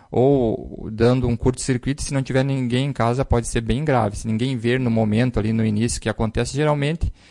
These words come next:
come-, dá o curto-circuito, é um, é um, um,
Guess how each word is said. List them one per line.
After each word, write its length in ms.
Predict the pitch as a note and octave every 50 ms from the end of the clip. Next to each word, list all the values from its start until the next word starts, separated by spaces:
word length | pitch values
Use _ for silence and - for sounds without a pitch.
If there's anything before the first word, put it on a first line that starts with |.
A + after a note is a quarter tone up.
| - - - - - _ _ -
come-, 380 | - C3 B2+ B2 A#2+ B2 A#2
dá 180 | - A2+ A2+ C3
o 80 | D3 D3+
curto-circuito, 640 | - - D3+ D3 - - C#3+ C3 - D#3 E3 - F3 E3
é 160 | - B2+ C3+ C#3
um, 300 | C3+ C3 A#2+ A2 - - -
é 160 | G#2 A2 A2+
um, 360 | A2 G#2+ G#2 G#2 G2+ G2 F#2+ - -
um, 480 | A2 G#2 G#2 G2+ G2+ G#2+ - G2+ G2+